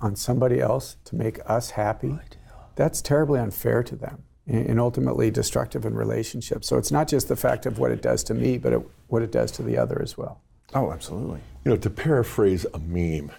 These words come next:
Speaker 4: if you want an unhappy marriage, put yourself first. If you
Speaker 1: <laughs>
Speaker 4: want a good marriage, put her first. If you want a great marriage, put God first.
Speaker 2: Yeah.
Speaker 4: And that's sort of like the steep ascent that we had to learn, you know. But it's probably something that everybody has to learn.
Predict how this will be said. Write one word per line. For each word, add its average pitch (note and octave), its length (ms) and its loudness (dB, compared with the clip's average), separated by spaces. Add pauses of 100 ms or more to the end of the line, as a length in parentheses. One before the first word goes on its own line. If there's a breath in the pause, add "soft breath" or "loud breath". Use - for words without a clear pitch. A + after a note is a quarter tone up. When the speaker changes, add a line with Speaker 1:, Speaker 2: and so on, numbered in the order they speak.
Speaker 4:
if - 160 -6
you F#2+ 100 4
want G2+ 220 2
an G2 120 0
unhappy G2 500 -2
marriage, D#2 460 -2
put - 240 -6
yourself D2+ 420 -2
first. - 500 -14
If - 180 -2
you G2 100 4
Speaker 1:
<laughs> F2+ 140 4
Speaker 4:
want F#2 220 2 (300 loud breath)
a G2 80 2
good G#2+ 280 2
marriage, D2+ 460 -2
put - 280 -2
her G2+ 160 4
first. - 500 -14 (340 soft breath)
If - 80 -4
you G#2 80 4
want F#2+ 160 2
a F#2 40 4
great F#2+ 360 2
marriage, C#2+ 400 -6
put E2+ 200 -2
God D2+ 260 -2
first. - 420 -12 (560 soft breath)
Speaker 2:
Yeah. A2 60 2
Speaker 4:
And G2+ 100 2
that's C#3 240 0
sort B2 200 0
of F2 120 2
like F#2 220 2 (200)
the E2+ 100 -2
steep G#2 360 0
ascent F2 500 -4
that - 140 -6
we G2+ 140 -6
had E2+ 220 0
to D#2+ 60 -2
learn, D#2 440 -2
you D#2+ 100 -4
know. E2+ 280 0 (360 loud breath)
But B2 100 4
it's - 100 0
probably B2 440 0
something F2 380 -2
that E2 220 -2
everybody F2 420 2
has C#2 260 -10
to - 80 -10
learn. D2 240 -8